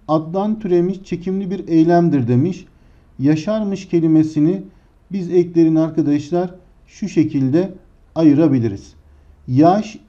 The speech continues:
isim köküdür. Yaştan yaşamak olmuş. İsimden fiil, yapım eki almış. R burada geniş zaman.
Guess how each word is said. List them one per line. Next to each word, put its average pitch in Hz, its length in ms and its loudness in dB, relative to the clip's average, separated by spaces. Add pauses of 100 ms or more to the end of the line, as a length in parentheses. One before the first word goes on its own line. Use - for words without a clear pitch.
isim 185 360 -6
köküdür. 156 520 -2 (380)
Yaştan 165 640 -2
yaşamak 180 640 -2
olmuş. 120 520 -2
İsimden 170 640 -4
fiil, 123 760 -2
yapım 123 340 -2
eki 175 300 -2
almış. 180 600 -4 (640)
R 170 460 2
burada 127 320 2
geniş 127 400 0
zaman. 185 640 -2